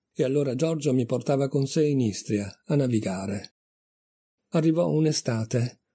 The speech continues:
dopo tre anni che noi continuavamo ad essere amanti nonostante i miei tentativi di regolarizzare il rapporto, e Giorgio decise di partire per una vacanza in barca con la moglie.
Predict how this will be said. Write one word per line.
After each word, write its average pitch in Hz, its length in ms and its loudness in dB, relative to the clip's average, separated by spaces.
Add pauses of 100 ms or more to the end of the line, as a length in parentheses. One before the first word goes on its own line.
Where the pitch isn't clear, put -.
(120)
dopo 143 280 -2
tre 127 140 0
anni 127 260 2
che 123 100 0
noi 131 200 2
continuavamo 120 680 0
ad 117 80 2
essere 117 340 0
amanti 120 480 2
nonostante 117 640 0
i 117 60 2
miei 123 280 2
tentativi 127 540 0
di 123 100 0
regolarizzare 120 800 0
il 120 80 0
rapporto, 110 800 -2 (680)
e 196 140 2
Giorgio 170 380 2
decise 151 360 2
di 151 80 -4
partire 170 380 0
per 160 160 -2
una 135 160 2
vacanza 143 560 0
in 139 160 2
barca 113 680 -4
con 151 200 0
la 113 100 -2
moglie. 101 600 -4